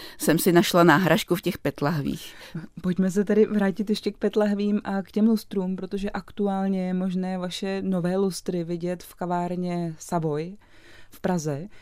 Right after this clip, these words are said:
Speaker 2: Eh, jsou to lustry, nebo minimálně ten jeden, eh,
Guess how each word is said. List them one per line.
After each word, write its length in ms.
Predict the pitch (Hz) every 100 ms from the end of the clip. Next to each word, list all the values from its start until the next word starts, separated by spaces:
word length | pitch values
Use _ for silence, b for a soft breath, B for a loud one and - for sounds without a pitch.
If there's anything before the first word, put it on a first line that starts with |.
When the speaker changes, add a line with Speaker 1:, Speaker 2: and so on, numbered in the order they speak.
| b b
Speaker 2:
Eh, 380 | 160 151 - -
jsou 180 | - 175
to 120 | 202
lustry, 500 | 196 - 208 196 196
nebo 260 | - 135 151 - -
minimálně 560 | 160 170 175 170 185 185
ten 160 | 190
jeden, 480 | 185 180 165 160 170
eh, 140 | -